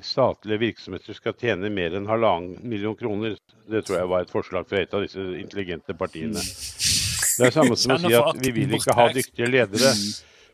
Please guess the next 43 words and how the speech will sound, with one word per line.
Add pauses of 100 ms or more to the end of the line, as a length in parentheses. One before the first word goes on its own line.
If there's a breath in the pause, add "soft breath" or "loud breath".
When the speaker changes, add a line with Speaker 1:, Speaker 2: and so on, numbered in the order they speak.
(100)
Speaker 1:
for
det
er
vel
knapt
nok
noen
ledere
av
noen, (580 soft breath)
kan
du
si, (220)
virksomhet
med
noe
s-,
en
viss
størrelsesorden
som
ikke
tjener
halvannen
million
kroner
i
året. (160)
Speaker 3:
Ja,
det
må
jo
da
være
de
som
egentlig
har
en
sånn
filantropisk
tankegang.
Altså,